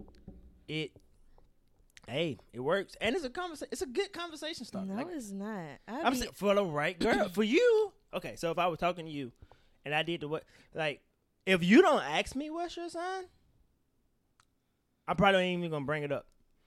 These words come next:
Speaker 1: Like, I'm not gonna bring it up. But if a girl brings it up, I'm like, "Boom.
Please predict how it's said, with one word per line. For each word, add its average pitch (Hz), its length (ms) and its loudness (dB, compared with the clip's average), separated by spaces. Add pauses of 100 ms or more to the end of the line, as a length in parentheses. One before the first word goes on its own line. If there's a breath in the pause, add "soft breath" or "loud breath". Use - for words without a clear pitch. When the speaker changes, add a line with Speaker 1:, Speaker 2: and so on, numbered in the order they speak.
(280)
Speaker 1:
Like, 147 80 -2
I'm 190 80 4
not 190 140 8
gonna 180 140 -2
bring 165 160 -2
it 151 100 -6
up. 127 120 -6
But 147 80 -4
if 135 60 -6
a 143 40 -10
girl 202 280 -2
brings 202 260 0
it 202 60 2
up, 220 160 4
I'm 160 100 -6
like, 143 320 -4
"Boom. 123 400 -4